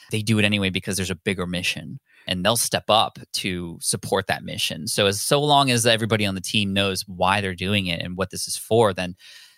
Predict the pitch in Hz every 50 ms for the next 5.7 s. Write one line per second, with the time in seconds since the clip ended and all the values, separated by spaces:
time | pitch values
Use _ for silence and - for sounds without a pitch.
0 | _ _ _ _ _ 101 107 110 - - 160 170 165 143 127 - - 110 101 104
1 | 104 101 98 98 - 101 101 110 117 101 104 92 - 92 92 90 90 95 117 110
2 | 101 - - - - - - - 120 139 160 170 135 101 87 90 90 - 113 110
3 | 104 104 110 98 101 98 92 - - - 110 110 117 - 110 92 - 98 95 92
4 | 92 90 95 95 90 - - - 101 95 92 92 87 95 92 - 117 113 110 110
5 | 104 101 90 90 85 87 - - 101 90 73 - -